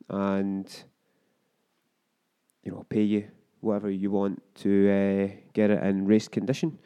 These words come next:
And the guy's really nice. He's, "Yeah, sure." It's two hundred odd krona, which was, like, twenty odd pound. And I leave it with him.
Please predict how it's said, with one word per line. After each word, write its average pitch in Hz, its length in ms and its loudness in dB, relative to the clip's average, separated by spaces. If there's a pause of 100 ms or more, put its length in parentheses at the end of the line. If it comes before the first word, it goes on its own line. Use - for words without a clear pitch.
(440)
And 110 520 0 (440)
the 107 80 -6
guy's 101 280 0
really 98 200 2
nice. 139 340 2
He's, 104 240 -6
"Yeah, 127 160 2
sure." 131 480 0
It's - 500 -6 (100)
two 101 180 -2
hundred 104 320 0
odd 98 220 -2
krona, 117 460 0
which - 180 -8
was, 95 120 -8
like, - 300 -8 (640)
twenty 101 300 -4
odd 95 180 -2
pound. 135 260 2 (600)
And 104 600 -2 (800)
I 104 60 0
leave 113 200 2
it 101 80 2
with 135 180 4
him. 165 200 2